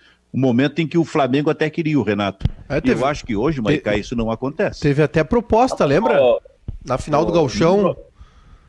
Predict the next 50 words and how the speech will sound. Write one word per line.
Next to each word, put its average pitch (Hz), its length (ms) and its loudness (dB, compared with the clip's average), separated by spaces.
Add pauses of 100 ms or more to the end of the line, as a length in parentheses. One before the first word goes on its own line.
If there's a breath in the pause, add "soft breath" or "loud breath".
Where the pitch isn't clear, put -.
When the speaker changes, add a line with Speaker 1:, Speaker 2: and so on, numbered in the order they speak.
(880 soft breath)
Speaker 2:
Fala, 170 220 0
Fernando. 120 220 -2
Speaker 1:
É, 92 140 -2
Speaker 3:
Eu 131 80 4
acho 156 180 0
Speaker 1:
mas 95 140 -6
Speaker 3:
que - 100 -18
so-, 185 180 2
eu 135 120 4
acho 175 140 0
que - 40 -16
sobra 190 420 2
pro 226 160 -4
Grêmio 226 320 4
aí. 135 160 0
Eu 98 80 0
acho 104 120 -2
que - 20 -20
vai 147 100 2
sobrar 139 300 2
pro - 100 -4
Grêmio. 202 440 0 (440)
Speaker 1:
Mas 135 140 -2
tu 147 140 0
tá 190 140 2
achando, 202 360 0
Fernando, 101 480 -2
que 107 80 -2
daqui 113 220 0
a 117 40 2
pouco, 151 300 0
se 135 220 0
num 117 180 4
caso 135 340 0
desse, 147 300 0
o - 20 -2
Flamengo 131 360 0
viria 123 340 2
no 117 80 2
Renato? 101 400 -2 (640)
Speaker 3:
Eu 104 180 -2
acho 101 220 -6
que, 202 160 -10 (1080)
aquela, 123 300 -2
houve, 151 360 2
a 123 100 6
vez 131 160 -2
passada 156 400 2
houve 185 220 0
um, 196 300 -6